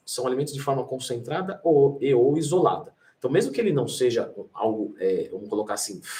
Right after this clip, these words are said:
produzido, entregado pela natureza, ele ainda continua sendo natural, saudável, et cetera. Mas eu entendi a tua pergunta. "Eu consigo ficar seco sem suplementar?"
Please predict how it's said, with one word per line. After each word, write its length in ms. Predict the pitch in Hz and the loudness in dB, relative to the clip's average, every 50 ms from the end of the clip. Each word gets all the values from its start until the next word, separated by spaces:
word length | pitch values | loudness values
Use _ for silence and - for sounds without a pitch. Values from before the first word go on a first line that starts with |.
| - - - - - - - _ - | -14 -14 -18 -20 -20 -20 -20 _ 2
produzido, 680 | - 220 226 185 185 143 135 - 139 202 220 - 120 | 4 4 4 4 2 0 0 -2 -2 -2 -2 -2 -2
entregado 680 | 131 185 180 - 160 135 101 - 117 147 190 185 139 117 | -2 -2 2 4 4 4 4 2 -2 -2 -2 -4 -4 -2
pela 220 | 117 127 120 110 104 | 0 0 2 2 0
natureza, 640 | 107 101 - - - - 123 147 170 160 - - - _ _ _ _ | -2 -4 -6 -8 -8 -4 -2 -2 -2 -2 -4 -8 -12 _ _ _ _
ele 140 | - 120 120 | -4 0 2
ainda 220 | 123 147 180 175 175 | 2 2 2 -2 -4
continua 420 | 180 170 170 - 135 147 180 160 | -4 -8 -8 -6 -4 -4 -2 -2
sendo 540 | - - - 117 117 120 127 143 143 - - _ _ _ _ - | -2 -4 -4 -4 -4 -4 -4 -6 -8 -8 -12 _ _ _ _ -8
natural, 720 | 110 117 117 - - 170 143 104 104 113 123 123 110 95 | -4 -4 -4 -2 0 0 0 0 0 -2 -2 -2 -4 -4
saudável, 540 | - - - 110 107 107 85 90 98 - 107 | -6 -8 -8 -8 -8 -8 -10 -12 -12 -12 -12
et 40 | - | -12
cetera. 220 | - - - _ - | -12 -14 -16 _ -8
Mas 120 | 107 113 | -4 -4
eu 60 | 139 | -2
entendi 280 | 139 - 180 170 147 151 | -2 -2 -2 0 0 0
a 40 | 156 | 0
tua 140 | 156 147 - | 0 -2 2
pergunta. 420 | - 165 147 - - - - - _ _ _ _ _ _ _ - _ - | 2 2 2 2 -2 -10 -16 -20 _ _ _ _ _ _ _ -20 _ 2
"Eu 120 | 139 139 | 4 4
consigo 380 | 139 147 151 147 - 220 196 185 | 4 2 -2 -2 -2 -2 -2 -2
ficar 220 | - - - 143 | -4 -4 -4 -4
seco 300 | 135 - - 156 151 - | -4 -2 -2 -2 -2 -2
sem 140 | - - 139 | -2 -2 -2
suplementar?" 640 | 139 - - 120 110 113 120 - - - - - | -2 -2 -4 -4 -4 -4 -4 -2 -2 -4 -4 -4